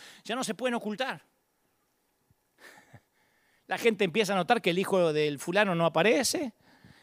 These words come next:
la gente empieza a notar que, que sus, eh, finanzas colapsan, la gente empieza a notar que, que vive de enfermedad en enfermedad.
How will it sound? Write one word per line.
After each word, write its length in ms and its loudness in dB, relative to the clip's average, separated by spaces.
la 100 6
gente 240 2
empieza 360 0
a 20 -2
notar 440 2
que, 380 2
que 360 6
sus, 480 0
eh, 100 6
finanzas 540 2
colapsan, 600 2
la 80 2
gente 300 -2
empieza 360 0
a 20 2
notar 320 2
que, 200 0
que 260 0
vive 720 -2
de 80 -2
enfermedad 540 0
en 80 -2
enfermedad. 720 -4